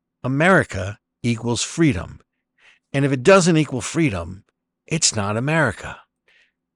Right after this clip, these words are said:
And if I've learned anything in my years on this earth, it's that the freedom we have in America, or at least the freedom we had in America,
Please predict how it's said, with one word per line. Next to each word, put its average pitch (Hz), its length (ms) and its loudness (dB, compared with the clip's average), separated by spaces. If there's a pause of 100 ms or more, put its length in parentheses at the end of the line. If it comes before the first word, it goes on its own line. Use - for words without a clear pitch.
(1160)
And 135 160 -2
if 131 100 -4
I've 127 160 -2
learned 170 300 2
anything 104 680 0 (480)
in 104 160 -6
my 101 140 -2
years 95 720 -2 (180)
on 98 180 -8
this 110 240 -6
earth, 87 360 -6 (340)
it's 117 160 -6
that 120 220 2 (480)
the 131 80 -2
freedom 170 500 4
we 110 160 0
have 95 340 -4
in 90 80 -6
America, 92 460 -6
or 90 260 -4
at 85 100 -6
least 98 200 -6
the 92 60 -12
freedom 90 300 -4
we 90 100 -4
had 143 280 -2
in 101 140 -4
America, 87 500 -10